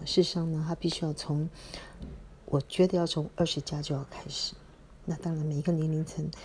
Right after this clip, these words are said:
当你在二十加、三十加、四十加、五十加的时候，其实他的重点管理工作都不太一样。有机会再跟大家好好地谈这个问题。那我想跟大家分享的第三个重要的观念是，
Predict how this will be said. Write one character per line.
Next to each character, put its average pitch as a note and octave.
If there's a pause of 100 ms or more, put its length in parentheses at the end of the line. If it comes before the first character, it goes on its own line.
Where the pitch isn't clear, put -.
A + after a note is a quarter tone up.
(260)
当 E3
你 D3+
在 D#3
二 F3
十 D#3+
加、 E3
三 E3+
十 E3
加、 D#3+
四 E3
十 -
加、 D#3
五 -
十 -
加 D#3+
的 D#3
时 -
候， D3
其 E3+
实 F3+
他 E3+
的 E3+
重 E3
点 D#3
管 D3
理 D3
工 D#3
作 D3+
都 -
不 D3
太 -
一 C#3+ (160)
样。 - (500)
有 D3
机 F#3+
会 F3
再 D#3
跟 E3
大 D#3+
家 D3+
好 D3+
好 C3+
地 -
谈 -
这 E3
个 D3+
问 D3+ (140)
题。 - (800)
那 B3
我 B3+
想 F3
跟 G3
大 G#3
家 G3
分 G3
享 E3+
的 D3+
第 F#3
三 F#3
个 F3+
重 E3
要 D#3+
的 D#3
观 D#3+
念 D#3
是， -